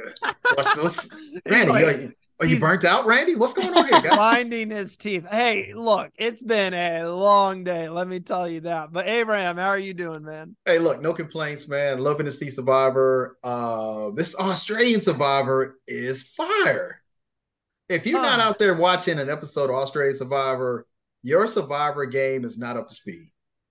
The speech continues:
Speaker 1: I mean, there's so many moments that could help you when you get selected to be on Survivor.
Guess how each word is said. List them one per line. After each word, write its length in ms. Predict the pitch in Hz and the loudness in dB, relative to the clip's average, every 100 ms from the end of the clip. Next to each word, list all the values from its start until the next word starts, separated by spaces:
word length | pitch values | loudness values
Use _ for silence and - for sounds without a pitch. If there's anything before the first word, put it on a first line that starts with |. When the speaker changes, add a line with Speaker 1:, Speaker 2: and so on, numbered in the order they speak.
| _ - | _ -10
Speaker 1:
I 80 | 127 | -6
mean, 480 | 127 123 117 113 110 | -4 -4 -6 -8 0
there's 240 | 151 160 | 0 2
so 100 | 175 | 2
many 200 | 175 170 | 2 0
moments 420 | 160 160 151 131 - | 0 0 0 -4 -2
that 440 | 135 127 117 _ | 0 0 -4 _
could 120 | 135 | -10
help 360 | 120 180 196 170 | 0 4 4 2
you 260 | 147 113 95 _ _ _ _ _ _ | -2 -2 -6 _ _ _ _ _ _
when 120 | 120 | -8
you 80 | 127 | -6
get 220 | 139 147 | -4 -4
selected 340 | - 139 135 135 | -4 0 -2 -2
to 80 | 117 | -4
be 160 | 135 | 0
on 80 | 143 | 0
Survivor. 760 | 127 113 131 127 110 113 101 | 0 -2 0 0 -2 -6 -8